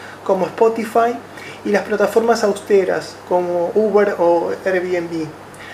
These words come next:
Presten especial atención a estas plataformas austeras porque son las que de alguna forma operan en contextos recesivos y muchas veces son las que logran sostenerse a partir de esa situación particular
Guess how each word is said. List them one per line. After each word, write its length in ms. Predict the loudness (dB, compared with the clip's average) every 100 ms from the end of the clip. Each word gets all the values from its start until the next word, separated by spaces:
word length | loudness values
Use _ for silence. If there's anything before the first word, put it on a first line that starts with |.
| -16 -16 -16 -16 -10 2
Presten 300 | 4 4 2
especial 380 | 2 0 4 4
atención 460 | 6 4 4 2
a 20 | 2
estas 180 | -2
plataformas 560 | -2 0 0 0 0 -2
austeras 460 | -4 4 4 4 0
porque 460 | 0 -2 0 0 0
son 260 | 0 0 0
las 120 | 0
que 120 | 2
de 60 | 2
alguna 240 | 0 -4
forma 420 | -2 2 2 2
operan 320 | 2 4 4
en 80 | 2
contextos 640 | -2 -2 -2 -4 -4 -4 -4
recesivos 840 | -4 -6 -4 -4 0 0 -2 -4 0
y 80 | 2
muchas 280 | 2 -2 2
veces 420 | 2 4 2 -2 -14 -16 -16 -10
son 220 | 0 2
las 140 | 2 0 2
que 340 | 4 6 2 -4 -6
logran 380 | 2 2 4 0
sostenerse 720 | -2 -2 2 2 2 2 0
a 160 | 2 0
partir 380 | 0 0 0 4
de 120 | 2
esa 180 | 0 -6
situación 560 | -6 -2 -2 2 2
particular 680 | 2 -2 -2 0 4 4 2